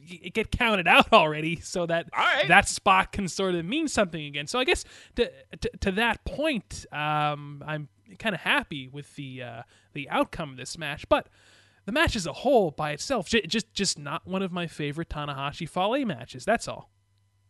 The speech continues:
Speaker 2: Okay, now I'm gonna say something. We,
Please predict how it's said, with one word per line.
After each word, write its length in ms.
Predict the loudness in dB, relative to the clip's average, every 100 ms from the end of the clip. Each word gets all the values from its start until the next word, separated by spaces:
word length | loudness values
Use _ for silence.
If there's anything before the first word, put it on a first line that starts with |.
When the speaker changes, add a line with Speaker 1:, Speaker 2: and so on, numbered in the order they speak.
| _
Speaker 2:
Okay, 260 | -10 -4 -4 0
now 180 | 0
I'm 80 | 0
gonna 160 | 0 -2
say 200 | 0 0
something. 500 | 2 -2 -2 -10 -12 -20 _ _ _ _ _ _ _ _ _ _ _ _ _ _ _
We, 100 | -20